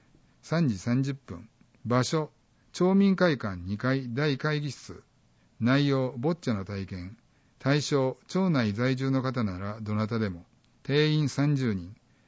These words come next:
申し込み、八月九日金曜日までに、右の二次元コードから申し込みいただくか、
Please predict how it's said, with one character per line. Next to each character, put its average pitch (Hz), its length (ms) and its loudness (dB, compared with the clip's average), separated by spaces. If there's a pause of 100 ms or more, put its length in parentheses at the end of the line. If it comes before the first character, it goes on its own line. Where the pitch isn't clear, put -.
(180)
申 143 180 4
し - 100 -2
込 147 120 0
み、 135 240 0 (280)
八 131 280 0
月 160 220 0
九 156 120 -2
日 139 380 -2
金 156 220 0
曜 160 180 2
日 110 80 2
ま 95 160 -4
で 85 100 -10
に、 98 220 -8 (420)
右 127 280 4
の 139 220 2
二 127 160 2
次 156 100 -2
元 170 220 2
コ 170 140 0
ー 147 40 2
ド 123 100 0
か 131 120 -4
ら 147 220 -4 (500)
申 120 160 4
し - 60 -2
込 113 160 0
み 135 180 2
い 127 40 -6
た 117 120 -2
だ 104 120 0
く - 100 -20
か、 120 240 -2